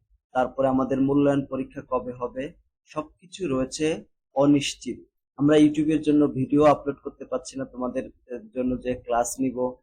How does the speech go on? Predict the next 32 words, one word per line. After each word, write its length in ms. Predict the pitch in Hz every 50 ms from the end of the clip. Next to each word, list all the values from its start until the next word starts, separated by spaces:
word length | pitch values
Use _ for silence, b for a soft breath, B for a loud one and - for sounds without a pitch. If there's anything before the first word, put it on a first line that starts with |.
| _ _ _ _
সেটার 300 | _ - 143 - 151 147
জন্য 380 | 147 151 147 147 147 147 147 147
সেটাও 360 | 143 - 143 - 143 147 147
সম্ভব 300 | 147 - 131 127 131 139
হয়ে 240 | 131 135 139 135 135
উঠতেছে 460 | 127 127 131 - _ 127 123 - 127
না। 200 | 123 123 123 123 - _ _ _ _ _ -
আবার 160 | 131 139 143
তোমরাও 440 | 143 - 147 143 143 143 147 151 151
যে 320 | 147 151 156 151 151 151
পুরাতন 520 | 147 151 - 135 135 135 - - 135 139
যে 120 | 123 127 127
ক্লাসগুলো 600 | - - 131 127 131 127 - - - 131 131 135
করবা, 540 | 131 - 131 123 123 110 123 123 120 120 _ _ _ _ _ _ -
নেট 260 | 135 139 143 139 143
সমস্যার 480 | - - 139 131 131 135 - - 139 131
কারণে 320 | - 139 131 131 135 131
সেগুলো 400 | 127 - 135 127 117 139 139 143
তোমরা 260 | 143 - 131 127 127
দেখতে 300 | 123 - 120 - - -
পাচ্ছ 340 | - - 120 - - - -
না। 140 | 120 117 113 - _ _ _ _ _ _ -
এমন 300 | 139 147 151 160 160 -
পরিস্থিতিতে 840 | 147 143 143 143 - - 151 147 160 151 - 135 131 131 143 196 208 - _ _ _ _
আমাদের 300 | 127 135 131 123 139 135
সকলের 580 | - - 139 - - 151 151 156 151 151 127
উচিত 320 | 139 139 - 151 170 165 -
সৃষ্টিকর্তার 760 | - - 135 127 - - 131 - 131 127 127 - 127 123
কাছে, 300 | 120 - 117 117 - 147
আল্লাহ 300 | 139 123 113 113 117 123
তাআলার 480 | 123 - - _ 131 123 123 127 123 120
কাছে 260 | - 123 120 - -